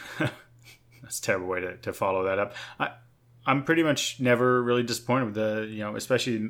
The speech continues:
the most recent Tom Cruise, uh, run for the past ten years. Um, so I, I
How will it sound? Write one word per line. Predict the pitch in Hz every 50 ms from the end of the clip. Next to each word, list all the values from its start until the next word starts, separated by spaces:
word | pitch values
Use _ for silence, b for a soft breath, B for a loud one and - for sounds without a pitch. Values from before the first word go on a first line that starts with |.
| - -
the | 113 117
most | 110 110 107 104 -
recent | 117 113 110 - 113 107 - - -
Tom | - 113 101 101 101
Cruise, | - - 107 101 98 95 90 - - b b b b b b b -
uh, | 110 101 98 95 92
run | 95 104 98 95 98 98 92
for | - -
the | 98 95
past | - 104 98 98 98 - -
ten | - - 101 98
years. | 98 98 101 98 101 101 98 - - b b b b b b b b b -
Um, | - 107 104 101 101 98 98 95 92
so | - - 117 107 101
I, | 104 104 107 110 107
I | 107 107 107